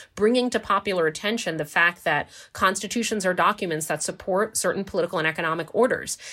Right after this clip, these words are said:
And the Constitution had been writ-, rewritten a decade prior in ninety-seven, ninety-eight, which was connected to that trajectory of indigenous uprisings. They had really put the demand on the table for a new constitution. They did not by any means get everything they wanted in it, but they did leave their imprint on it.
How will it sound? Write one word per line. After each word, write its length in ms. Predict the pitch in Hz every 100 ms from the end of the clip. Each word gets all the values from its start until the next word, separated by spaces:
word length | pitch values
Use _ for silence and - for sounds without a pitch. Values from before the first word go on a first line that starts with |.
| - _
And 260 | 190 180 180
the 60 | 185
Constitution 580 | 220 214 - 214 208
had 180 | 202 185
been 160 | 175 180
writ-, 220 | 180 196 -
rewritten 460 | 170 214 202 196
a 40 | 170
decade 400 | 180 185 180 -
prior 400 | 170 156 196 233
in 320 | - 170 156
ninety-seven, 520 | 170 165 170 185 175
ninety-eight, 600 | 160 160 151 156 202 220 _
which 320 | 190 180 180 170
was 140 | 156
connected 420 | - 175 180 185
to 80 | 190
that 220 | 160 156
trajectory 600 | - 156 160 - 180 175
of 280 | 151 143 147 - - - _ -
indigenous 480 | 180 170 165 170 -
uprisings. 720 | 156 190 175 202 247 285 -
They 160 | 165
had 160 | 180 165
really 240 | 175 170
put 180 | 160 202
the 80 | 180
demand 460 | 165 156 160 170 165
on 80 |
the 80 | 160
table 240 | 156 170 175
for 140 | 156
a 40 |
new 100 | 156
constitution. 500 | 160 208 - 175 233
They 80 | 190
did 140 | 151 151
not 280 | 175 -
by 120 | 170 143
any 200 | 185 196
means 180 | 165
get 140 | 160 139
everything 280 | 175 180 170
they 100 | 156
wanted 340 | 151 160 180
in 80 | 190
it, 160 | 220
but 120 | 202 -
they 140 | 170
did 240 | 165 175
leave 160 | 175 185
their 140 | 180
imprint 440 | 170 214 - 160 151
on 140 | 143
it. 200 | 151 185